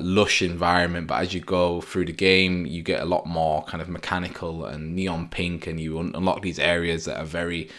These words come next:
very different to what you experienced at the start. I don't wanna, I don't wanna spoil it for anyone, but yeah, it's really kind of cool. Like, it has a, a v-, very much like a hyper light drifter vibe to, to the game, for me at least, as I was playing through it.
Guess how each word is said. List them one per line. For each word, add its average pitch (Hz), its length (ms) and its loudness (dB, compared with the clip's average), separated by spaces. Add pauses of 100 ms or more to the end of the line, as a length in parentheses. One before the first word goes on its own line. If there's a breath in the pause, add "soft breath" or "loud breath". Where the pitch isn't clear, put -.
(140 loud breath)
very 107 220 4
different 98 320 -2
to 92 80 -6
what 85 140 0
you 78 60 -2
experienced 87 360 -4
at 85 80 -4
the 80 80 -6
start. 76 340 4
I 82 40 0
don't 87 140 2
wanna, 82 200 -4
I 73 100 -6
don't 85 120 -2
wanna 80 120 -4
spoil 78 320 -2
it - 80 -4
for - 160 -8
anyone, 76 260 -8
but 73 140 -4
yeah, 85 140 4
it's 71 240 -4
really 107 360 8
kind 90 220 0
of - 60 -6
cool. 90 180 0
Like, 80 160 -2
it 87 80 -2
has 92 160 2
a, 85 100 -2 (640 loud breath)
a 85 100 -8
v-, - 240 -8 (180)
very 110 160 6
much 98 160 0
like - 140 -4
a - 20 -4
hyper 92 400 2
light 85 180 0
drifter - 320 -4
vibe 76 380 -2
to, 80 280 -4
to - 180 -8
the 82 80 -6
game, 80 260 -4
for - 140 -6
me 85 200 0
at 69 80 -4
least, 76 320 -6 (380 loud breath)
as 85 160 0
I 87 80 2
was 80 120 0
playing 82 280 -2
through 98 240 4
it. - 180 2